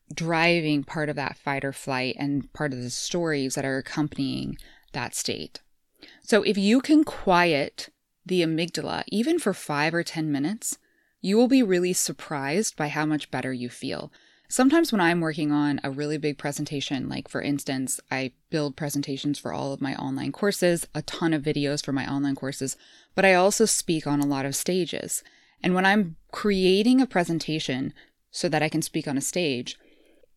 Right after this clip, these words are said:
when I come up against a block or I need some creative inspiration, I oftentimes will just go on a walk.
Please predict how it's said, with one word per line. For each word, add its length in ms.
when 260
I 80
come 320
up 140
against 360
a 40
block 680
or 640
I 160
need 260
some 180
creative 340
inspiration, 580
I 120
oftentimes 540
will 80
just 180
go 140
on 140
a 60
walk. 480